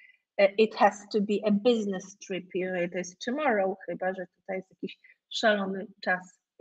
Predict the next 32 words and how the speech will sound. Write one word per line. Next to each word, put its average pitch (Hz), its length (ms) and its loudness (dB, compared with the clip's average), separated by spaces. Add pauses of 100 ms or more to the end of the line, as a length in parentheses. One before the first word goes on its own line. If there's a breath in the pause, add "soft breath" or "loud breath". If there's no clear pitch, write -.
(340 soft breath)
pracy. 190 320 -4
Zobaczmy. 240 720 6 (640 soft breath)
Zaplanowana 294 600 4 (160)
czynność 254 380 -4
w - 20 -18
przyszłości, 240 800 -8 (140)
często 302 680 -2 (120)
ustalona 254 500 -4
z 254 40 -8
osobą 240 300 -4
trzecią 262 420 -2
lub 214 220 2
wymagająca 233 680 2
jakichś - 380 -4
formalnych 233 640 4
kroków 226 260 -2 (220)
do 196 140 0
podjęcia 185 680 -4 (400 loud breath)
albo 214 200 8
ustaleń. 220 600 4 (680 loud breath)
"I 427 280 8
am 277 140 4
going 240 380 6
to 294 60 -4
the 359 80 2
dentist 415 800 4
on 320 120 -6
Friday 427 580 0
at 208 60 -10 (100)
one 294 180 -8
P 403 380 -2
M". 180 160 -12